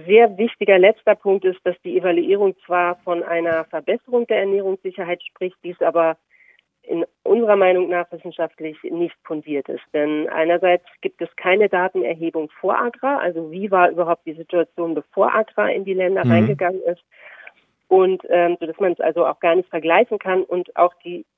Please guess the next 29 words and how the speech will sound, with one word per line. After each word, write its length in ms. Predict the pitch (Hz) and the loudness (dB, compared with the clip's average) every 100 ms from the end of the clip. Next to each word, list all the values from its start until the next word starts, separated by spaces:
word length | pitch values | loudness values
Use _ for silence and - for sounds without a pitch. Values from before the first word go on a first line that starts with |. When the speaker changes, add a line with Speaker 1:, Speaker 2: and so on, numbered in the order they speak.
| _ | _
Speaker 1:
Zahl 320 | - 196 226 214 | 0 4 6 6
der 120 | 185 | 4
befragten 600 | 180 - 175 175 - 170 | 0 -4 -2 -2 -6 -4
Bauern 340 | 156 156 160 | -2 0 -2
extrem 580 | - - _ - 165 160 | -6 -14 _ -8 -6 -6
gering 300 | 151 147 143 | -6 -6 -6
ist, 200 | 147 135 | -8 -12
sodass 240 | 151 - - | -10 -8 -6
man 140 | 160 | -8
hier 240 | 156 165 165 | -2 0 0
gar 180 | 156 | 0
nicht 200 | 156 180 | -2 -4
wissenschaftlich 640 | 165 165 160 156 156 151 - | -8 -8 -8 -8 -10 -14 -12
fundiert 460 | 156 147 147 151 - _ - - | -10 -8 -6 -6 -8 _ -20 -10
eine 240 | 160 160 | -6 -2
Aussage 420 | 151 147 147 143 - | -2 -2 -4 -6 -10
treffen 320 | - - 143 | -12 -10 -12
kann. 300 | - 143 160 _ _ _ _ _ _ - | -14 -18 -18 _ _ _ _ _ _ -8
Speaker 2:
Mhm. 300 | 104 107 113 _ _ - - - _ _ _ - | -6 -8 -14 _ _ -20 -20 -20 _ _ _ -4
Was 280 | 104 101 107 | -4 -2 0
wäre 300 | 117 110 107 | 2 2 2
der, 280 | 110 104 | 2 2
äh, 1000 | 98 92 - - 104 98 92 92 87 - | 2 0 -4 -4 0 2 2 2 0 0
ja, 240 | 101 90 87 | 0 0 -4
was 300 | 135 98 - | -4 -4 -4
könnte 300 | - 104 98 | -2 0 4
man 340 | 98 95 95 - | 4 4 0 -2
besser 300 | 98 120 104 | -2 0 0
machen? 360 | 104 117 127 | 0 0 -4